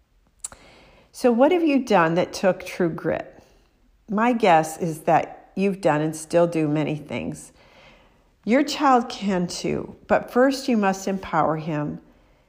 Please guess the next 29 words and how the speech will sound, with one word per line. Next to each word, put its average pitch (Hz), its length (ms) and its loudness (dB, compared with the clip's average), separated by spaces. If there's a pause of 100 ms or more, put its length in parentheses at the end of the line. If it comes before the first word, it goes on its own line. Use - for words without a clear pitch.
(220)
to 220 100 0
see 185 320 0
that 123 180 -4
he's 160 240 -6
capable. - 720 -6 (1900)
His 269 220 4
emotional 277 640 6
age 147 380 -2
may 208 300 4
be 190 200 2
much 190 440 2
younger 180 300 0
than 180 160 0
he 160 100 -2
truly 175 600 -4
is, 147 340 -4
but 208 200 2
if 202 120 -2
you 214 100 0
start 294 420 -2
treating 208 500 -2
him 185 220 -2
like 139 300 0
his - 140 -6
chronological 170 1040 0
age 127 460 -4 (640)
and 196 260 0
give 247 200 4
him 233 220 2